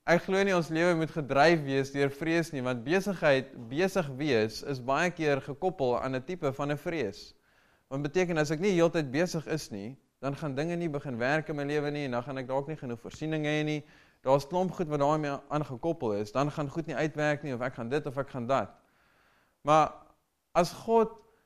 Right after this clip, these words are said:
gekies het om in verhouding met ons te wees, as, as Jesus tyd gehad het om alleen na die berg toe te gaan het om te gaan bid, as Jesus tyd gehad het om by sy Vader te spandeer,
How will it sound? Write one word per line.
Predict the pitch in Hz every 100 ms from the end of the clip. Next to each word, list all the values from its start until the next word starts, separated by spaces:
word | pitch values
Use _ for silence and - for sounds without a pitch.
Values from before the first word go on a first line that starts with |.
| _ _
gekies | 190 175 - 226 165
het | 117 107 -
om | 156 156
in | 156
verhouding | 175 135 135 180 185 165
met | 147
ons | 156 160 -
te | 131
wees, | 113 117 101 -
as, | - 151 - -
as | 139 139 135
Jesus | 190 220 196 -
tyd | 185 196
gehad | - 175 165 170
het | 165 160
om | 151
alleen | 139 160 175
na | 160
die | 151
berg | 139 160 160
toe | 165
te | 156
gaan | - 160 156
het | 151
om | 143
te | 143
gaan | 143 120 117
bid, | 143 117
as | 123 151
Jesus | 185 185 165
tyd | 180 185
gehad | - 165 160
het | 151
om | 147
by | 135
sy | 156
Vader | - 170 175 165
te | 147
spandeer, | - 139 123 127 98